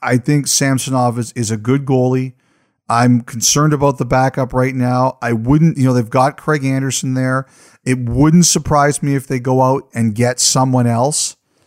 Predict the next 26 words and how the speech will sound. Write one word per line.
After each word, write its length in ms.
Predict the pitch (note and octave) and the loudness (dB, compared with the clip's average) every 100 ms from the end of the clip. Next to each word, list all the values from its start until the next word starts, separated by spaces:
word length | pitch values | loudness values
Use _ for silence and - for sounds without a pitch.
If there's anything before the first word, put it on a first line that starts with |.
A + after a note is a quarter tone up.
| _ _ | _ _
at 200 | A#2 A2+ | -2 0
some 280 | - B2+ A#2+ | 0 2 2
point 460 | A2+ B2 C3+ G3 - _ _ - - - | 2 2 2 0 -6 _ _ -20 -18 -4
just 220 | C#3 - | -4 -2
to 80 | C3+ | -6
kind 320 | C3+ C3 B2 | -2 -2 0
of 80 | A#2 | -2
see, 540 | - B2+ B2+ B2 B2+ _ _ _ _ | -2 0 0 -2 -6 _ _ _ _
you 100 | B2 | 2
know, 160 | A#2+ A2 | 2 2
how 260 | A#2 B2+ | 2 0
they 160 | B2 B2 | 0 0
are. 380 | A#2 B2+ E3 - _ _ _ | 0 0 0 -4 _ _ _
But 120 | - | -2
I 160 | B2+ D#3 | 2 4
look 200 | E3 E3 | 2 0
at 140 | D#3 | -4
that 260 | D#3 C#3+ B2+ | -2 -2 -2
team 300 | - C#3+ C3+ | -4 -2 -4
top 300 | - C3 C3+ | -2 -2 0
to 100 | B2+ | -2
bottom, 380 | A#2+ B2 C3 B2+ | 0 0 0 0
especially 480 | A2+ - B2+ - C3 | -2 -4 -4 -4 -6
with 140 | A#2 | -8
Chara 380 | - B2+ B2 A#2+ | -4 -2 0 0
there. 460 | A2+ A#2 C#3 D#3+ | -2 -2 -4 -6